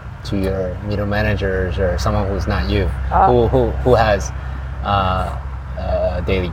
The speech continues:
Speaker 1: prayer, a faith, a strong family background? In, because, let me actually share, share this with you. <clears throat> At,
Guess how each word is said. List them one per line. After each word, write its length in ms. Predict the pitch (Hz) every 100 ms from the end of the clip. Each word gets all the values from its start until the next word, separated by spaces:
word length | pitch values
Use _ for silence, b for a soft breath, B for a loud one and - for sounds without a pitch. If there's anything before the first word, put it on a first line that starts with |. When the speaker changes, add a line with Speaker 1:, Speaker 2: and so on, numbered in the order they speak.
| -
Speaker 1:
prayer, 580 | 139 135 135 131 127 120
a 120 | 95
faith, 680 | - 139 131 127 123 120 - -
a 280 | 107 92 92
strong 400 | - - 104 95
family 320 | 113 101 101
background? 720 | 135 139 - 127 127 117 117 113
In, 240 | 110 101 87 - - - -
because, 380 | 117 123 120 - - - - - - - - - - - -
let 100 | -
me 60 | 135
actually 340 | 135 123 120 87 -
share, 440 | - 120 110 110
share 240 | - 117 107
this 200 | 98 -
with 120 | 87
you. 100 | 80
<clears throat> 260 | - - -
At, 580 | - 123 - 104 98